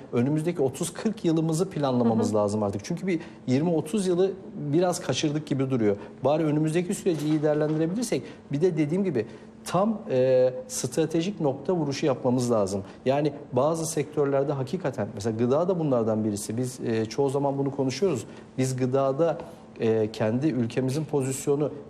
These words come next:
Speaker 1: net ihracatçı pozisyonundan şu an neredeyse net ithalatçı pozisyona geldik. Bunları iyi analiz edip, iyi araştırıp nerede sıkıntılar var, nerede, e, çözülmesi gereken problemler var onu görmemiz lazım. İşte bu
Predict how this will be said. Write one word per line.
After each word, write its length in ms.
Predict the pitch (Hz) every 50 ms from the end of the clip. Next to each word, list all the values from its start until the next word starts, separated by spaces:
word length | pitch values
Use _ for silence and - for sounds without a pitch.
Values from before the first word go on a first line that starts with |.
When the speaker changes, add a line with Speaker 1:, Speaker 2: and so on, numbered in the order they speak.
| - 117
Speaker 1:
net 260 | 120 156 196 190 151
ihracatçı 600 | 143 127 127 131 131 127 131 135 135 - - 175
pozisyonundan 600 | - 156 147 131 131 - 143 135 143 156 180 196
şu 180 | 180 - - 131
an 140 | 131 131 131
neredeyse 420 | 135 139 139 151 151 143 160 151
net 140 | 156 156 151
ithalatçı 500 | 131 - 139 131 135 135 131 131 - 127
pozisyona 480 | - - 143 127 131 - 139 135 143
geldik. 340 | 139 131 110 101 92 101 - - - - - - - -
Bunları 420 | 135 139 156 160 170 170 190 190 190 - - - -
iyi 280 | 143 165 202 202 - -
analiz 360 | 147 131 139 143 151 175 170
edip, 240 | 165 131 123 123 123 -
iyi 180 | 135 139 165
araştırıp 480 | 165 160 156 143 - - - 123 120 127
nerede 300 | 117 123 143 160 165 170
sıkıntılar 540 | 170 - - - 139 - - 139 143 143 143
var, 260 | 139 131 117 113 117
nerede, 440 | 123 131 147 147 147 156 151 135 - - - - - -
e, 320 | - 127 127 127 127 123 123
çözülmesi 540 | - 127 117 110 135 139 147 143 - 165
gereken 340 | 156 151 143 131 147 139 131
problemler 460 | - 147 139 135 139 147 147 151 156
var 100 | 170 196
onu 180 | 202 170 160 160
görmemiz 480 | 147 143 139 139 139 139 143 139 139 139
lazım. 280 | 127 110 101 107 104 98
İşte 220 | - - - 147
bu 140 | 147 156 147